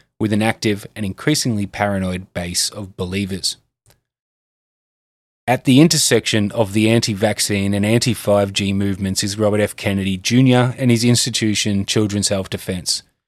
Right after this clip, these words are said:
Kennedy is a well-known leader and support of the anti-vaccine movement,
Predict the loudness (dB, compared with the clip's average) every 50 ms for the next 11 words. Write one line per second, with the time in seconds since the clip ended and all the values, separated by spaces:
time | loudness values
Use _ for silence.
0 | _ _ _ -20 -20 -20 _ _ _ -2 0 0 2 2 0 2 2 0 0 0
1 | -2 0 2 4 4 4 4 4 2 2 2 2 2 0 2 2 0 -2 -2 -4
2 | -4 -4 -4 -4 -4 -4 -2 -2 -2 -2 -4 -10 -8 -4 -4 -2 -2 -2 -4 -4
3 | -2 -4 -2 -2 -2 -4 -2 -4 -4 -2 -2 -2 -2 0 0 0 0 -2 -4